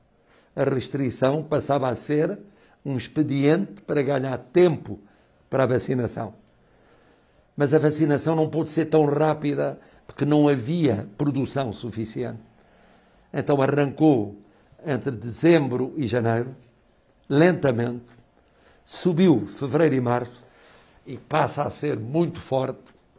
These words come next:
abril, maio, até hoje. E continua. Permitindo diminuir a restrição.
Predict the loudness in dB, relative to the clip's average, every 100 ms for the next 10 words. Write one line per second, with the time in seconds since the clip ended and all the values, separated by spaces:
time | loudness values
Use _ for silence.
0 | _ _ _ _ -8 -6 0 4 4 2
1 | -8 -10 -2 2 2 2 -4 -10 _ _
2 | _ _ -8 0 4 4 0 -8 -20 _
3 | _ _ _ -6 -2 0 2 0 -2 -6
4 | -18 _ -20 _ _ _ _ _ 0 0
5 | 2 4 4 2 -2 -6 -16 _ _ _
6 | -4 0 2 4 6 6 6 2 -2 -4
7 | -4 -6 -10